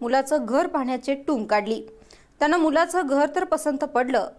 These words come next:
पण त्यांनी घराजवळचा गोटा पाहिला अन कहर झाला. गोट्यात शेळी, कोकरू आणि म्हैस बघताच महिलांनी नाक मुरडली आणि एक वेल मांडवावर चढता चढता तुटली. "शेळी पाळणाऱ्यांच्या घरात आमची लेक द्यायची नाही,"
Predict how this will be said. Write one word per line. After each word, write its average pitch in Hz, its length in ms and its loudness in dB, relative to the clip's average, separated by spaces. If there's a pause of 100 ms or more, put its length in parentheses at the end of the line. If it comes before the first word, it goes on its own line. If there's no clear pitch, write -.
(100)
पण 226 100 -4
त्यांनी 254 260 2
घराजवळचा 302 680 2
गोटा 240 400 2
पाहिला 240 460 0 (200)
अन 262 120 0
कहर 240 300 0
झाला. 214 360 0 (580)
गोट्यात 294 380 2
शेळी, 277 420 0
कोकरू 247 480 0
आणि 226 260 -6
म्हैस 262 360 0
बघताच 294 480 0
महिलांनी 254 540 0 (160)
नाक 233 300 -2
मुरडली 220 480 -4 (520)
आणि 247 180 -4
एक 330 280 0
वेल 254 260 0 (180)
मांडवावर 269 500 2
चढता 247 420 0
चढता 214 320 -2
तुटली. 226 380 -6 (680)
"शेळी 339 420 2
पाळणाऱ्यांच्या 285 800 2
घरात 247 360 2 (140)
आमची 233 360 -2
लेक 269 280 0
द्यायची 226 360 0
नाही," 226 320 -2